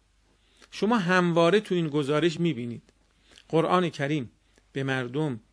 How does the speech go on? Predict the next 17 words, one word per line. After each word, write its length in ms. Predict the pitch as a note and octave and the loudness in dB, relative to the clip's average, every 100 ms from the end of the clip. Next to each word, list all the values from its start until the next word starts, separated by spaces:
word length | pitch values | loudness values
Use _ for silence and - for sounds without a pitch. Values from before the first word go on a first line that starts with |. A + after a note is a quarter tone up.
| _ _ | _ _
این 180 | E3 D3+ | -4 -2
گونه 240 | C#3 E3+ E3 | 0 0 0
می‌گوید 480 | C3 B2+ B2 A#2+ - _ _ - | -2 -6 -6 -8 -12 _ _ -8
که 560 | - F3+ F3+ F#3+ G3 - _ _ _ _ _ _ - - | 0 4 6 4 0 -8 _ _ _ _ _ _ -14 -4
انبیا 380 | C#3+ C3 C#3+ D#3 | -2 0 0 0
آمدند 720 | C#3 C3 E3 F3+ F3 E3+ D#3+ _ _ _ _ _ _ _ _ _ _ _ C3+ A#2 | -2 -2 2 2 2 0 -6 _ _ _ _ _ _ _ _ _ _ _ -6 2
به 120 | E3 | 4
مردم 760 | E3+ E3+ E3+ D#3 G3 A#3 A#3 G#3+ _ _ _ | 4 2 2 2 4 4 2 -4 _ _ _
راجع 800 | D3+ D3 C#3+ C3+ D3+ D3 C#3 G3 D#3 | -16 -10 -6 2 4 2 4 2 2
به 140 | C#3 | -2
اون 200 | E3 F3 | -4 -4
خدایی 560 | - D3+ C#3+ E3 D3+ B2 | -4 -4 0 2 0 -4
که 180 | - | -6
میشناسند 1200 | C#3 C#3 D3 - D#3 D#3+ E3 - G#3 B3+ B3+ - - | -4 -2 -2 -2 2 4 4 4 6 6 6 0 0
هی 120 | F#3+ | 0
تذکر 580 | F#3 D3+ C3 - - - - | 2 -4 -6 -8 -12 -16 -16
دادن. 180 | C#3+ | -20